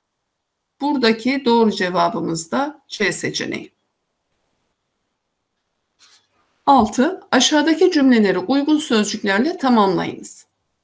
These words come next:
Besin, elektrik, su gibi ihtiyaçlarımızı karşılamak için çevremizdeki nokta nokta kullanırız. Buraya kaynakları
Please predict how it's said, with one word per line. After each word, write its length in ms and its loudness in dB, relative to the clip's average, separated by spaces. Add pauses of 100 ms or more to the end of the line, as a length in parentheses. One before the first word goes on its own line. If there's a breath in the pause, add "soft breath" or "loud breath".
(800)
Besin, 600 0
elektrik, 600 0
su 220 -2
gibi 200 0
ihtiyaçlarımızı 880 -4
karşılamak 600 0
için 260 -2
çevremizdeki 1000 0
nokta 340 0
nokta 420 -6
kullanırız. 760 -4 (800)
Buraya 560 2
kaynakları 920 0